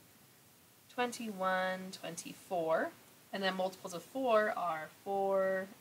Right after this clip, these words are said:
eight, twelve, sixteen, twenty, twenty-four, twenty-eight, et cetera. It keeps going. All right, so let's go ahead and circle the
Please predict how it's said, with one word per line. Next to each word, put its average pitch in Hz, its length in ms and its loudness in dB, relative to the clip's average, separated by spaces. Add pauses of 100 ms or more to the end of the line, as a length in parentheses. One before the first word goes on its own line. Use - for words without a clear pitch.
eight, 185 680 -10 (240)
twelve, 170 580 4
sixteen, 277 800 -6 (560)
twenty, 226 840 -2
twenty-four, 233 1000 -4 (140)
twenty-eight, 208 1300 -6
et - 140 -14
cetera. - 400 -2 (180)
It 190 140 -14
keeps - 280 -4
going. 170 440 -2 (1800)
All 170 60 2
right, 190 180 -2 (580)
so 269 140 6
let's 415 240 8
go 262 140 6
ahead 240 240 10
and 208 120 -2
circle 208 460 -2
the 196 120 -8